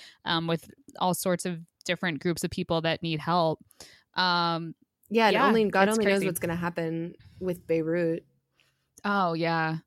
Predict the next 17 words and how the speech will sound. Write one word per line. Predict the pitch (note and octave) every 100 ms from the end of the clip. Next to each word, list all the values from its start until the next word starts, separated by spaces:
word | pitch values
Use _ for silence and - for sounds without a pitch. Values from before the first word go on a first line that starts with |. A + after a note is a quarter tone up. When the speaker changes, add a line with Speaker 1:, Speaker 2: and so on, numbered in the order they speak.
| _ - -
Speaker 2:
Um, | F#3 E3+ E3 D#3+ E3 E3 - _ _ _ _ _ _ _ _ -
but | F3+
yeah, | F3+ E3
Speaker 1:
Which | E3
Speaker 2:
I |
Speaker 1:
will, | F#3+ F3
Speaker 2:
think | E3
Speaker 1:
yeah. | F3 D#3+ E3 - - -
Speaker 2:
covid, | G3+ F#3+ F3+ E3+ E3 - - _ _ _ _ _ _ F#3
they, | F3+ - - _
you | G3
got, | G3+ G#3+ - -
you |
gotta | G3+ G#3 G#3+ - -
choose | - A3 G3
a |
side. | F3 F#3+ F#3 D#3 E3+